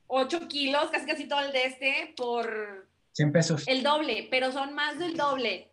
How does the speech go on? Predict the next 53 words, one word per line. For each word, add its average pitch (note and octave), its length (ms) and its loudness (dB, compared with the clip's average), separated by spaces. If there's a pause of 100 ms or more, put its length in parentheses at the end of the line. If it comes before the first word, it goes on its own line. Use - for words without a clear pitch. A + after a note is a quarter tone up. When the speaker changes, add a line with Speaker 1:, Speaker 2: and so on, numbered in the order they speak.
(120)
Speaker 1:
Ajá, C4 260 0
Speaker 2:
O A3 40 2
Speaker 1:
por F#3 100 6
Speaker 2:
sea, F#3+ 140 2
Speaker 1:
cien G3 140 -4
Speaker 2:
sí. A#3 60 -2
Speaker 1:
pesos, G#3+ 300 -2
ciento D#4 220 -6
cincuenta, D#4+ 340 -2
y D4+ 60 -4
dices C#4 160 -10
tú, D4 160 -12
"Oye, D#4 320 2 (200)
me C4+ 140 0
conviene D#4 320 0
más, F4 220 4
¿verdad?". C4 500 0
O A#3 60 -4
sea, B3 180 -4 (920)
Speaker 2:
El E3+ 180 4
SAM'S F#3+ 300 6
Speaker 1:
está - 120 -2
Speaker 2:
conviene F#3 240 4
Speaker 1:
engañoso E3+ 320 6
Speaker 2:
más. D4+ 120 0
Speaker 1:
ahí C4 140 0
también. C4 440 -8 (340)
Speaker 2:
El D#3+ 140 4
Sam-, F#3 160 0
¿sabes B3+ 220 8
en A#3+ 100 8
qué A#3+ 100 4
Speaker 1:
Para C#4+ 160 8
Speaker 2:
conviene D#4+ 240 8
el E4 60 -2
Speaker 1:
emergencias, F#4+ 360 2 (140)
Speaker 2:
Sam's? - 120 -10
Speaker 1:
está - 120 2
Speaker 2:
Dato A3 200 8
Speaker 1:
bien. F#3 120 0
Speaker 2:
que F3 60 -4
cura, F#3 320 6 (680)
el E3+ 300 4 (240)
aceite F#3 420 0
oleico F3+ 680 0
te D3+ 100 0
sale E3 260 2
más F3+ 300 4
barato F#3 460 2
comprarlo D3 420 2
en D3+ 80 -6
el B2+ 160 -4
SAM'S. - 380 -8